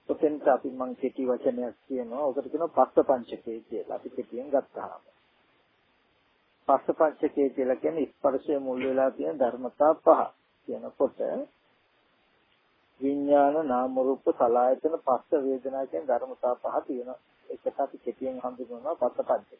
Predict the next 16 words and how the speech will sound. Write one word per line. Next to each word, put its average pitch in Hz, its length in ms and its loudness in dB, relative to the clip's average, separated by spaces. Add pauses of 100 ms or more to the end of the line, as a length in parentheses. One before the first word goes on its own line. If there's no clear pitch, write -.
(100)
කියලා. - 420 -12 (1120)
එතකොට 175 480 4 (1500)
ඇහැට 170 320 4
රූපයක් 156 580 4
පෙනෙනකොට 139 640 2 (160)
බුදුරජාණන් 147 580 0
වහන්සේ 151 320 -8
පෙන්වන්නේ 240 760 -6 (460)
මහන්නේ 285 460 -6
අපි - 360 -4
තිබිත් 285 420 -6
මේ 247 200 -10
වගේ 277 360 2
ධර්මතා 127 640 0
පහක් 139 500 -2 (840)
හම්බෙච්ච 147 540 4